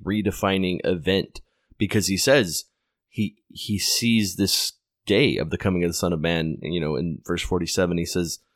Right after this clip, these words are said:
"He rejoiced." He says, "The righteous is lifted up, and the Lamb is slain from the foundation of the world. And through faith,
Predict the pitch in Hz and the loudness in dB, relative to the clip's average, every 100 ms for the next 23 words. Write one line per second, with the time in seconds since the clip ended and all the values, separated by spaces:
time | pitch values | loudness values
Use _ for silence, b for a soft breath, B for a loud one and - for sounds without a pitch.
0 | _ - 110 95 82 107 156 - - 85 | _ -2 0 2 2 4 4 2 -2 -2
1 | 95 85 - 85 98 117 110 104 101 110 | 0 -2 -2 2 4 4 0 0 0 0
2 | - 92 107 - 104 95 98 104 107 - | 0 2 2 2 2 2 2 2 2 -2
3 | B B - 151 151 - - 165 147 104 | B B 4 6 6 4 4 4 4 4
4 | - 110 104 117 110 110 107 113 101 101 | 2 2 4 2 4 4 4 2 2 2
5 | 107 98 80 - B B 101 107 110 - | 4 4 2 -4 B B 0 2 2 4
6 | 131 107 | 2 2